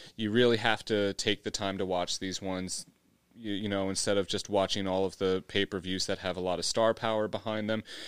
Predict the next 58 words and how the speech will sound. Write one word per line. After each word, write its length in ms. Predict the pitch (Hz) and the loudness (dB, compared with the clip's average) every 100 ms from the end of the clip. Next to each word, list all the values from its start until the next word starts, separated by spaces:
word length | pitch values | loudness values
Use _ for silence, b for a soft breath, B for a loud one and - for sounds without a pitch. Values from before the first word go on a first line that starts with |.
| B B | B B
These 200 | 117 113 | 2 2
are 60 | 120 | 4
the 100 | 113 | 2
ones 300 | 110 107 - | 2 0 0
where 260 | 98 98 - | 2 2 -2
a 60 | |
lot 220 | 101 101 104 | 0 2 2
of 120 | - | -2
people, 280 | 107 104 101 | -6 -2 -2
especially 400 | - 101 98 104 | 0 0 0 -2
on 60 | |
the 60 | 95 | -6
prelims, 500 | - 107 98 95 92 | -4 -2 0 -2 -2
are 80 | 95 | -4
coming 400 | - 113 104 101 | -2 -2 0 0
in 240 | 101 98 | 0 0
looking 240 | 98 - 101 | -2 -2 -6
for 160 | - | -4
their 160 | 101 92 | 0 0
opportunity 720 | 92 101 90 104 95 87 92 B B B | 0 -2 -6 -4 -4 -4 -4 B B B
and 100 | 95 | -6
trying 240 | 87 98 95 | -2 0 0
to 40 | |
make 180 | 92 90 | -2 -4
a 20 | |
name 220 | 95 90 90 | -4 -4 -4
for 120 | 92 | -6
themselves. 520 | 90 92 95 92 87 B B - | -6 -2 0 0 -2 B B -4
So 160 | 110 | 0
it's 120 | 95 | 2
something 360 | - 139 139 143 | 2 2 0 -2
to 80 | 127 | 0
look 200 | 117 110 | -2 -4
forward 360 | - 98 98 95 | -2 0 0 -2
to. 180 | 104 | 0
It's 120 | 98 - | 0 2
something 340 | 113 113 123 | 0 0 -2
to 100 | 104 | -2
tune 280 | - 107 95 | -2 -2 0
in 160 | 92 | 0
for. 320 | 87 98 92 92 B B B - | -2 0 0 0 B B B -8
You 120 | 110 | -2
know, 220 | 101 92 92 | 2 2 0
obviously 480 | 101 104 110 - 110 | 2 2 2 2 0
you've 120 | 104 | 2
got 280 | 107 98 - | 2 2 2
a 40 | |
major 340 | 98 101 101 104 | 0 2 2 0
main 200 | 101 98 | 0 0
event, 360 | 95 92 92 92 B B | 0 0 -2 -2 B B
a 40 | - | -2
couple 300 | 110 98 101 | 0 0 -2
good 200 | 107 95 | -2 -2
ones 300 | 104 98 95 | -2 -4 -2
on 120 | 98 | -2
the 60 | 98 | -2
main 280 | 92 92 92 | -2 -2 -4
card, 360 | - 95 92 | -2 0 0